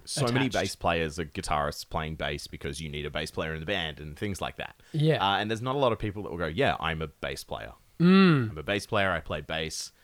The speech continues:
Speaker 2: And if they do, they usually have, like, a bass clef tattooed on them somewhere.
Speaker 1: Oh, God, they do.
Speaker 2: Yeah,
Speaker 1: Yeah,
Speaker 2: like,
Speaker 1: they do.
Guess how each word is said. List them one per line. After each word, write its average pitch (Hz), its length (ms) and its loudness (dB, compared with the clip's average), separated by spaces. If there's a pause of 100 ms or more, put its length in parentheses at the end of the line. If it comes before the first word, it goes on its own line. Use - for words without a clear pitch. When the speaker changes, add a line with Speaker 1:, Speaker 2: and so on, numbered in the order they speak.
(100)
Speaker 2:
And 165 100 8
if 180 80 4
they 196 140 6
do, 143 460 4
they 139 120 0
usually 139 380 2
have, 117 180 -2
like, 120 160 -2
a 113 40 -4
bass 113 300 -6
clef - 280 -6
tattooed 117 360 -4
on 113 120 -4
them 107 100 -6
somewhere. 107 460 -8 (600)
Speaker 1:
Oh, 123 160 2
God, 143 280 4
they 123 120 2
do. 147 340 0
Speaker 2:
Yeah, 180 420 6
Speaker 1:
Yeah, 185 140 4
Speaker 2:
like, 165 220 6
Speaker 1:
they 85 120 0
do. - 60 -10